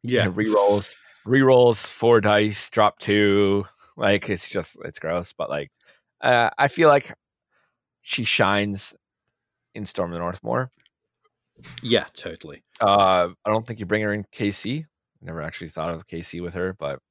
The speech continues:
Speaker 1: I mean, m-, making things stationary and then shooting them is fine, but it's just nowhere near as powerful as the, like, the champions and stuff like that. So
Speaker 2: Um,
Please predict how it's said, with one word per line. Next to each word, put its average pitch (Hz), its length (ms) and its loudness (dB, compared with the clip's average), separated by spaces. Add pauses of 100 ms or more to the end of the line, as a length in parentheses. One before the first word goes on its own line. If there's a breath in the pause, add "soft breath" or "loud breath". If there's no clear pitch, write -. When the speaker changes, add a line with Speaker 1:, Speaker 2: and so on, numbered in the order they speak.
Speaker 1:
I - 40 -6
mean, 160 280 -6 (120)
m-, 147 120 -2 (100)
making 117 300 0
things 113 200 -4
stationary 110 400 -4
and 104 80 -6
then 104 100 -4
shooting 107 280 -4
them 98 140 -6
is 101 200 -4
fine, 107 480 -6
but 95 140 -6
it's 87 140 -8
just - 200 -10
nowhere 90 340 -4
near 85 180 -10
as 82 80 -12
powerful 82 360 -8
as 76 120 -14
the, 71 120 -14
like, 80 200 -16
the 85 220 -12 (100)
champions 80 480 -10
and - 100 -18
stuff - 220 -20
like 78 180 -18
that. 78 160 -16 (100)
So 87 160 -4
Speaker 2:
Um, 87 360 -8